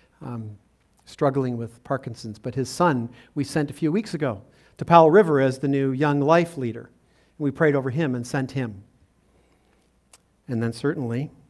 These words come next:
last but not least, is this couple, uh, here with us today, Brian and Wendy Avey.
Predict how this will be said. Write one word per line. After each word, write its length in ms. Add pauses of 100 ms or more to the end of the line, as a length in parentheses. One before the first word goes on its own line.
(760)
last 300
but 80
not 180
least, 400
is 220
this 200
couple, 480 (1400)
uh, 320
here 180
with 160
us 140
today, 480 (960)
Brian 220
and 80
Wendy 360
Avey. 260